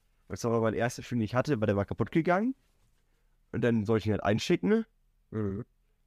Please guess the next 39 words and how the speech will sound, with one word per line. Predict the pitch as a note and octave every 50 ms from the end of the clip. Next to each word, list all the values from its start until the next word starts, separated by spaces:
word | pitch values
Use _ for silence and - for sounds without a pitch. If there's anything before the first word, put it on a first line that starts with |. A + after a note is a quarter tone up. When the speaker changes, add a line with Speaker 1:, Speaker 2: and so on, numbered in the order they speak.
| _ _ _
Speaker 1:
und | - D3
einen | D#3+
neuen | D3+ C#3 B2 A2+ G#2
kriegen. | - - G2+ F2+ E2+ E2+ D#2+ D2+ - _ -
Speaker 2:
Ja. | B2+ A2+ - - _ _ _ _ _ _ -
Speaker 1:
Der | A2+ A2+
neue | A2+ A#2+ C3+ D3 D3+
ist | D3 D3+ -
auch | B2+ D#3+ E3
gekommen. | D#3 D3 - - G3 E3+ A2+ F#2+ E2+ D#2+ - _ _ _ _ _ _ _ _ _ _ _ _ _ _
Nur | A#2+ B2 B2 B2+
haben | C3+ C#3 D3+
die | C3 B2 -
aus | - F3 G3 -
Versehen | - C#3+ A#2+ G#2+ G2+ G#2 G#2+ G#2+ A2+ B2 C3+ - - _ _ _ _ _ _ -
im | B2 A#2 D2+
Amazon | A2+ F#3 F#3 D#3 C3 A2 G2+ G#2+ A2 -
eingetragen, | - A#2 B2 B2 A#2 - B2 A#2+ - -
aber | A#2 A#2+
nur | A2+ G#2+
als | - -
Rückgabe | F3 - - C3 G#2 F#2+ F#2 A2 -
ohne | C3 D#3 D#3 A2+
Ersatz. | D2+ F#2+ F#2 F2 F2 F2 - _ - - _ _ _ _ _ _ _ _ _ _ _
Speaker 2:
Mhm. | - G2+ G#2+ A2+
Speaker 1:
Das | C3 - -
heißt, | C3 A2+ - -
Amazon | E3+ F3 C#3 B2+
hat | A#2 -
mir | A2 A2
das | G#2 -
Geld | B2 A2+ G#2+ C#3
wieder | D#3+ F3 C#3+ A2+
über, | F#2+ F2 G2+ G#2 G2 - - -
mir | F2+ G#2+ G#2+
das | - -
Geld | A2+ A2+ G#2+ -
zurücküberwiesen, | - D3+ E3 - C3 A2 G2+ G2 F#2+ G2 F#2+ F2+ G2
ne? | A2+ C3+ F#3 G#3+